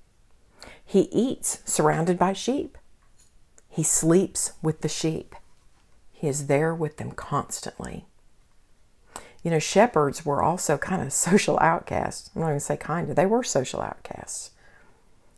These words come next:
I'm sure it wouldn't take much for you to figure out why. I mean, you live with sheep, you sleep with sheep, probably don't smell really great. Shepherds were thought to be unclean,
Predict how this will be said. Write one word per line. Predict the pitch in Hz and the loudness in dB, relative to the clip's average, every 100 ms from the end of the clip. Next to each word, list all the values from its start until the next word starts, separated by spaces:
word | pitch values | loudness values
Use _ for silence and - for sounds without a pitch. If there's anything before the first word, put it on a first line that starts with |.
| - - - | -20 -20 -18
I'm | - | -6
sure | - 214 | 4 6
it | 214 | 6
wouldn't | 160 160 - | 4 0 -2
take | 165 | -2
much | 151 160 - | 0 0 0
for | 151 | -2
you | |
to | 139 | -2
figure | - 156 143 | -2 2 2
out | - | 2
why. | 127 160 160 131 151 | 2 4 4 0 -2
I | |
mean, | 135 147 | -4 -2
you | 151 | -2
live | 143 160 185 | 4 6 6
with | 196 165 | 6 2
sheep, | - 151 151 - - - - _ - | -2 0 -2 -6 -20 -20 -20 _ -10
you | |
sleep | - - 143 180 - | -6 4 8 8 6
with | 143 | 0
sheep, | - 135 127 143 - - - _ - - - | 0 0 0 -2 -8 -20 -20 _ -20 -20 0
probably | 190 269 | 4 6
don't | 190 - | 4 0
smell | - 151 185 180 | 2 4 6 6
really | 127 - | 2 -2
great. | - - - - - - - - - - - - - - _ _ - - | -2 -2 0 -2 -4 -20 -20 -20 -20 -20 -20 -20 -20 -20 _ _ -20 -20
Shepherds | - - 180 220 | -2 2 4 4
were | 208 196 | 2 2
thought | 175 170 | 4 2
to | 190 | 0
be | 190 | 0
unclean, | 190 190 196 214 196 - | 0 0 0 0 -2 -6